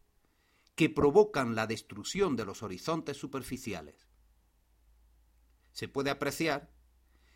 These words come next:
que ya no aparece el color negro en el horizonte superficial, característico de los horizontes A H no cultivados,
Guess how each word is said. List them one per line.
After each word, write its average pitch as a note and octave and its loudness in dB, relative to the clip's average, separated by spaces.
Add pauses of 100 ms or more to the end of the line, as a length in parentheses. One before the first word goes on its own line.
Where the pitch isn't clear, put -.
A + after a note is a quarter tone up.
(200)
que C3 2
ya D#3+ 2
no F#3 2
aparece F3 -2
el - -6
color C3 0
negro B2+ -2
en G#2+ -6
el G#2 -6
horizonte A2+ -6
superficial, D3 -6 (800)
característico D3 -2
de D#3+ -2
los C#3 -6
horizontes D#3+ -4
A D#3 6
H - -4
no C#3+ 2
cultivados, A#2+ -4